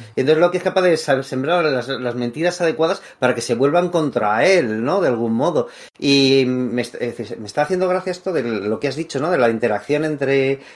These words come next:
entre, mm, divinidades y gente común, porque además es, es en entrevistas, Est-, Straczynski declaró que es que eso era precisamente lo que buscaba, ¿no? El hecho de que en la mit-, en las mitologías habituales, en la nórdica, en la griega, en, en casi todos los panteones,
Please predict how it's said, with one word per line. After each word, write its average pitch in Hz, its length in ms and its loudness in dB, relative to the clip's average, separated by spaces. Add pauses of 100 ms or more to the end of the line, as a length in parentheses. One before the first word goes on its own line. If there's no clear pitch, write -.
(160)
entre, 113 920 4
mm, 95 300 -6
divinidades 113 720 0
y 120 40 -6
gente 135 320 -2
común, 170 400 0 (240)
porque 123 260 2
además 113 300 0
es, - 160 -8
es 170 220 -4
en 120 100 -2
entrevistas, 147 760 0
Est-, - 240 -12
Straczynski - 440 -8
declaró 135 340 0
que - 80 -6
es - 60 -8
que 165 100 -6
eso 160 140 -6
era 165 140 0
precisamente 156 580 -2
lo 147 120 4
que 120 80 0
buscaba, 117 580 0
¿no? 170 140 -4 (280)
El 120 140 2
hecho 151 180 0
de 160 60 2
que 147 80 0
en 131 60 4
la 120 80 6
mit-, 117 220 -4
en 107 80 -6
las 113 140 -8
mitologías 113 580 -2
habituales, 156 420 0
en 104 80 -2
la 95 100 0
nórdica, 143 600 2
en 113 120 2
la 98 140 0
griega, 139 560 4
en, 113 120 -4 (220)
en 113 120 -4
casi 107 220 -8
todos 139 140 4
los 160 100 2
panteones, 160 540 0